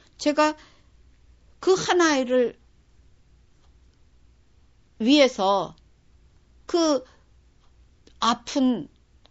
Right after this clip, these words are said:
그리고 걱정하고 힘든 그것이, 아, 사분의 일만 이제 내 아이 중에 하나니까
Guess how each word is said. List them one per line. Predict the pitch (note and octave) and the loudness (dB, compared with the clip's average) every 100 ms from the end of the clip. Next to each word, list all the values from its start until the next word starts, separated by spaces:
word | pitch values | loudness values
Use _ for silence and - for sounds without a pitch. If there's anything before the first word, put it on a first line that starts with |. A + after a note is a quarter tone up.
| _ _ _ _ | _ _ _ _
그리고 | - D4 D4 D4+ D4 | -10 -4 -2 2 2
걱정하고 | C#4 C4 B3 C#4+ C4 C4 B3+ B3+ B3+ B3+ | 2 -6 -2 -2 0 -2 -2 0 0 0
힘든 | F#4 D#4+ D#4 C4+ | -4 -4 -2 -4
그것이, | - C4 C4 B3+ E4+ B4 - _ _ _ - _ _ _ _ _ _ _ _ _ _ _ _ _ _ _ - _ _ | -4 -2 -2 -2 -4 -6 -6 _ _ _ -20 _ _ _ _ _ _ _ _ _ _ _ _ _ _ _ -20 _ _
아, | G3+ G#3 | -6 -6
사분의 | - D4 D4 D4 C4 | -2 0 0 0 0
일만 | B3 B3 A3+ A3+ F#3+ - - - A3 | 0 0 -2 -2 -4 -10 -18 -20 -10
이제 | G#3 F#3+ E3+ - _ _ - A3+ | -6 -6 -6 -14 _ _ -8 2
내 | A#3+ | 6
아이 | B3+ A#3+ A3 | 6 6 0
중에 | A3 | -6
하나니까 | A3+ C4 B3+ G#3 - G3+ F3+ | -6 -4 -4 -6 -8 -10 -10